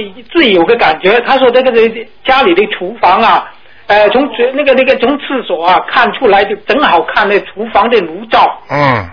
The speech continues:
Speaker 1: 他就是，他就是有点，有点心，心。
Speaker 2: 把卫生间门关起来呀。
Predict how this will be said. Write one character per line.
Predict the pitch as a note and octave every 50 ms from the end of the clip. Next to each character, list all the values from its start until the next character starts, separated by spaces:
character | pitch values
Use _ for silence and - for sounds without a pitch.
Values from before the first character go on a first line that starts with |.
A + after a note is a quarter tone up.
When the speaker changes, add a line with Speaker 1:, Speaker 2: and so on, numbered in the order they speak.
| - -
Speaker 1:
他 | - - - B3+ C4 C4+
就 | C4 - A3
是， | G3+ - - - - - - - - - - - -
他 | - - C4 C#4
就 | C4 - A#3 G#3
是 | G3 - A3 G3 F#3+
有 | G3+ F#3
点， | - G#3+ F3+ E3 D#3+ D#3 D#3 D#3 D#3 D#3+ D#3 D#3+ E3 -
有 | G3+ A3+ A#3+
点 | A3+ G3+ F3+ F3
心， | - - B3+ A#3+ A3+ G3+ F#3+ F#3+ F#3+ F3+ E3+
心。 | - - B3+ A#3+ A3 G#3+ G#3 G#3 A3 - -
Speaker 2:
把 | D3+ D#3 D3+
卫 | D3+ F#3 A3 A3 F#3+
生 | E3 G#3 A3 A3
间 | G3+ A3 A3 F#3
门 | E3+ F#3 G3
关 | G3+ A3 A3+ G#3
起 | - - C#3+
来 | B2 A2+ G#2+
呀。 | G#2 G2 F2 D#2+ -